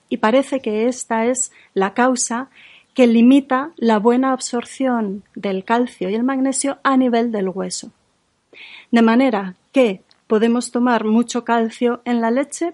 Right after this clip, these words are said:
pero primero no va a ser absorbido adecuadamente a nivel intestinal y segundo, el que se absorbe no va a ser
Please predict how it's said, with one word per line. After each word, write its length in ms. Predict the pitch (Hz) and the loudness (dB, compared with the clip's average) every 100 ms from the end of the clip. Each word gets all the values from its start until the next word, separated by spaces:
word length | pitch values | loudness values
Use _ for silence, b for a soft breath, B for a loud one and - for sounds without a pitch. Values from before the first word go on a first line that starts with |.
| - | -2
pero 300 | 226 196 - | -2 -2 -4
primero 400 | 208 226 196 196 | -4 -2 -2 -2
no 80 | |
va 80 | 202 | -4
a 20 | |
ser 160 | 214 214 | -4 -6
absorbido 680 | 202 - 190 208 233 233 247 _ | -8 -8 -8 -6 -6 -6 -10 _
adecuadamente 640 | 214 202 214 202 220 254 202 | -4 -4 -4 -4 -2 -2 -4
a 40 | |
nivel 220 | 190 196 | -6 -6
intestinal 640 | 214 240 233 240 247 254 - | -6 -8 -8 -4 -2 -2 -4
y 120 | 262 | -6
segundo, 500 | - 233 202 190 190 | -4 -6 -6 -6 -6
el 100 | 190 | -6
que 80 | 226 | -8
se 140 | - | -8
absorbe 460 | 233 - 254 269 294 | -10 -6 -6 -4 -2
no 180 | 226 226 | 0 0
va 80 | 226 | 0
a 20 | |
ser 360 | - 247 220 | 0 -2 -2